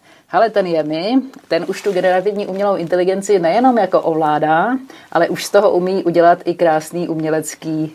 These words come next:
věci." Eh, takže možná, že, eh, nám řekni trošičku,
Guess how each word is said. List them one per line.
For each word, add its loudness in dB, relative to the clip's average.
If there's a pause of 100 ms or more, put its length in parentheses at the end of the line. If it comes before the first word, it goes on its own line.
věci." 0 (580)
Eh, 4
takže 2
možná, 4
že, 4
eh, 4
nám 4
řekni -2
trošičku, -2